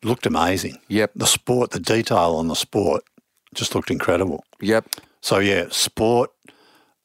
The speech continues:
Speaker 1: uh, movies.
Speaker 2: Yeah.
Speaker 1: Some movies going, they'll show them, and, um, documentaries.
Speaker 2: Right.
Speaker 1: Which is where that stuff's really gonna sizzle, you know, the, um,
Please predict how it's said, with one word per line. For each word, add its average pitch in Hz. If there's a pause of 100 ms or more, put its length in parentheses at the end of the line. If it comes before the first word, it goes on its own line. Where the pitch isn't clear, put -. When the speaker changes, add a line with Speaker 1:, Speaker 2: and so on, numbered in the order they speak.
(140)
Speaker 1:
uh, 110
movies. 117
Speaker 2:
Yeah. 101 (200)
Speaker 1:
Some 101
movies 107
going, 107
they'll 98
show 104
them, 123 (540)
and, 104
um, 107
documentaries. 107 (140)
Speaker 2:
Right. 95 (240)
Speaker 1:
Which -
is 92
where 104
that 85
stuff's -
really 87
gonna 78
sizzle, 82
you 85
know, 78
the, 80
um, 80